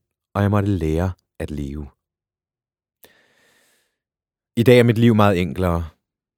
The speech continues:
Jeg har et job, jeg synes om. Jeg er tryg i mit ægteskab. Jeg har de rigtige venner, og jeg er en aktiv del af N A. Sådan et liv passer mig udmærket.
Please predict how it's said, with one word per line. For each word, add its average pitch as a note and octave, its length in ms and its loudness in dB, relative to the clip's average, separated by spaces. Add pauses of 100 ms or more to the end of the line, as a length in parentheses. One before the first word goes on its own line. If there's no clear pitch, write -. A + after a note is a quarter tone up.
Jeg F2 80 -4
har E2 140 -2
et E2 160 -6
job, F#2+ 260 0
jeg F2 100 -6
synes D2+ 280 -6
om. F2 280 -6 (240)
Jeg G#2 80 0
er G#2 40 2
tryg A#2 380 -2
i B2 80 -6
mit B2 220 -2
ægteskab. F#2 600 -8 (460)
Jeg F#2+ 80 0
har E2 80 0
de D2 160 -6
rigtige D2+ 360 -8
venner, D#2+ 260 -6 (360)
og A#2 100 -2
jeg A2 100 2
er G#2+ 40 2
en A2 120 -4
aktiv G#2 380 -4
del E2 260 -6
af E2+ 200 -2
N F2 40 -4
A. D2+ 120 -6 (960)
Sådan B2 240 0
et A#2 100 -2
liv B2 260 2
passer G2 300 -2
mig F#2+ 100 -2
udmærket. E2 520 -4